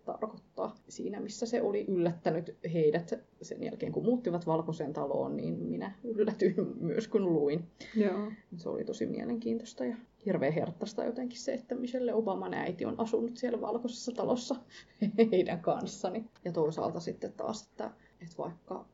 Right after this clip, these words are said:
Speaker 1: he ovat paljon olleet julkisuudessa niin kuin koko perheen voimin, siltäköhän se tuntuu, että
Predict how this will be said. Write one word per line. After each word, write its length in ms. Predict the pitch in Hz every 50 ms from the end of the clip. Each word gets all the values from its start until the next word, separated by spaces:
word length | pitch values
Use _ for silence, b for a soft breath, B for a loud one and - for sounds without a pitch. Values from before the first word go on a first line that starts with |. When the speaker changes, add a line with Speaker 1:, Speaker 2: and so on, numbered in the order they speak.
| _ - 160
Speaker 1:
he 80 | 170 170
ovat 220 | - 170 190 165 - - - -
paljon 380 | - 143 127 143 160 160 165 -
olleet 540 | - 170 165 160 160 160 156 165 165 - - - _ _ - 170 170 156
julkisuudessa 1040 | 160 156 151 151 156 156 160 165 165 196 - - 170 165 160 - - - - - 180
niin 280 | 165 - - - - -
kuin 340 | - 160 147 139 - 185 - - _
koko 280 | - 165 165 - 151 156
perheen 640 | 156 160 156 147 - 170 165 170 147 147 156 160
voimin, 580 | 156 151 151 - - - - - - 165 165 - -
siltäköhän 460 | 165 151 156 165 165 165 165 156 139
se 100 | 151 160
tuntuu, 580 | 160 165 156 151 151 139 143 - - - - -
että 340 | 170 - - _ - 165